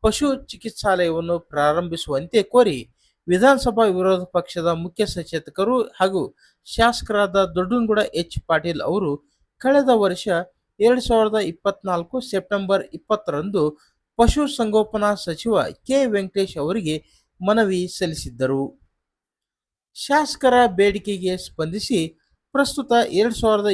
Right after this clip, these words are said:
ಇಪ್ಪತ್ತೈದು ಜೂನ್ ಹದಿನಾರರಂದು ಸರ್ಕಾರ ಲಿಂಗದಹಳ್ಳಿ ಗ್ರಾಮದಲ್ಲಿ ಪಶು ಚಿಕಿತ್ಸಾಲಯವನ್ನು ಮಂಜೂರು ಮಾಡಿ ಬಾಡಿಗೆ ಕಟ್ಟಡದಲ್ಲಿ ಅಥವಾ ಲಭ್ಯವಿರುವ ಇಲಾಖೆಯ ಖಾಲಿ ಕಟ್ಟಡದಲ್ಲಿ ಆಸ್ಪತ್ರೆ ನಡೆಸಲು ಆದೇಶಿಸಿದೆ.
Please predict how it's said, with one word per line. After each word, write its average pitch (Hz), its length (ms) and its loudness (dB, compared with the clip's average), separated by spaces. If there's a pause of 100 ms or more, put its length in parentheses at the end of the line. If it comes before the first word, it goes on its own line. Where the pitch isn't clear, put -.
ಇಪ್ಪತ್ತೈದು 175 560 -4 (180)
ಜೂನ್ 233 240 0 (140)
ಹದಿನಾರರಂದು 165 840 -2 (480)
ಸರ್ಕಾರ 262 520 2 (340)
ಲಿಂಗದಹಳ್ಳಿ 208 540 4 (100)
ಗ್ರಾಮದಲ್ಲಿ 170 560 0 (460)
ಪಶು 247 320 2
ಚಿಕಿತ್ಸಾಲಯವನ್ನು 180 1120 -2
ಮಂಜೂರು 175 440 0
ಮಾಡಿ 165 220 0 (440)
ಬಾಡಿಗೆ 240 460 4
ಕಟ್ಟಡದಲ್ಲಿ 196 720 -4 (140)
ಅಥವಾ 220 320 4 (440)
ಲಭ್ಯವಿರುವ 226 760 6 (260)
ಇಲಾಖೆಯ 185 600 2
ಖಾಲಿ 220 440 0
ಕಟ್ಟಡದಲ್ಲಿ 151 640 -4 (440)
ಆಸ್ಪತ್ರೆ 208 680 2
ನಡೆಸಲು 151 480 -2 (260)
ಆದೇಶಿಸಿದೆ. 156 840 0